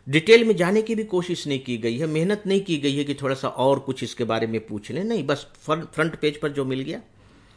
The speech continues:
उसी से question तैयार कर लिए गए हैं। तो इस तरीके से हम कह सकते हैं कि Margaret ई Cousins के बारे में रेडियो न्यूज़ में जो कुछ भी बातें बताई गई हैं, उसी के आधार पर तैयार कर लिया जाएगा। तो दोस्तों, ये जो Margaret E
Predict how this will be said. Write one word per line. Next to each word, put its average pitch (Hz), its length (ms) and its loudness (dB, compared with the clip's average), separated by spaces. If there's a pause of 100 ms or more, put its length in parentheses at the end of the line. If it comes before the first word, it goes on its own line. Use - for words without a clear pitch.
(200)
उसी 185 200 0
से 143 140 -4
question 117 320 -6
तैयार 98 400 -10
कर - 140 -12
लिए - 180 -16
गए - 160 -20
हैं। - 100 -20 (920)
तो 151 60 4
इस 165 160 2
तरीके 147 300 8
से 143 140 -2
हम 131 220 2
कह 117 220 0
सकते 139 280 -2
हैं 160 80 -2
कि 151 60 -2
Margaret 117 520 0
ई 113 160 -6
Cousins 113 500 -4
के 113 120 -4
बारे 107 280 -2
में 110 160 -2
रेडियो 113 340 -2
न्यूज़ 110 280 -4
में 101 140 -4
जो 107 180 -2
कुछ 131 380 -6
भी 110 240 -6
बातें 104 340 -4
बताई 98 300 -4
गई 120 180 -4
हैं, 120 100 -6
उसी 104 200 -8
के 101 100 -8
आधार 92 260 -10
पर 92 120 -14
तैयार 104 320 -8
कर 170 180 -8
लिया 175 160 -8
जाएगा। 185 360 -12 (1000)
तो 160 60 8
दोस्तों, 202 520 6
ये 170 480 6
जो 135 280 4
Margaret 131 640 0
E 120 120 -4